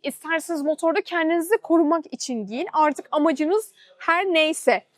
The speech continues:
Önemli olan aslında kendimizi korumamız ama burada da böyle hem şık olsun, hem motorun üzerinde güzel dursun,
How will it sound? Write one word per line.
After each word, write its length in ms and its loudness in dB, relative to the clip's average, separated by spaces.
Önemli 300 6
olan 200 4
aslında 360 2
kendimizi 540 0
korumamız 600 0
ama 280 2
burada 280 6
da 120 4
böyle 180 4
hem 340 4
şık 340 2
olsun, 540 4
hem 280 0
motorun 320 0
üzerinde 360 -2
güzel 440 0
dursun, 520 0